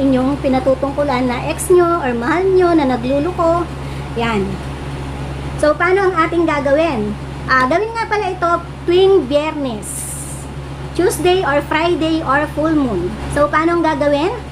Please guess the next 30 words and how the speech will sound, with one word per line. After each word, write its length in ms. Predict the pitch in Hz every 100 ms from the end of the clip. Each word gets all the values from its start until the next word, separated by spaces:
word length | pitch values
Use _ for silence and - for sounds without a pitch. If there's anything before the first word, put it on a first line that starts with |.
| - - - -
Ah, 160 | 226 240
ito, 220 | 269 302
hiniwa 500 | 349 330 311 302 294
ko 80 | 294
na 140 | 277
ang 40 |
sibuyas. 440 | 285 269 349 359 277
So, 80 | 277
hihiwain 480 | 320 392 403 381 359
nyo 140 | 320
ang 40 |
sibuyas 380 | - 277 285 277
sa 80 | 277
gitna. 480 | 247 247 233 247 359 - - - - -
Tapos, 880 | 320 330 359 339 339 370 - - - - - - - - 277
lagyan 400 | 285 269 311 311
nyo 240 | 302 311
ng 320 | 302 294 330 359 381 359 - - - - -
sili 640 | - 330 381 339 311 359 370
or 160 | 240 226
paminta, 640 | 247 277 381 415 359 339
kung 80 | 302
alin 200 | 254 277
man 160 | 277 285
ang 100 | 277 262
gusto 160 | -
nyong 240 | 285 285 302
unahin, 480 | 285 370 381 320
ikalat 400 | 277 262 247 320
nyo 320 | 330 302 294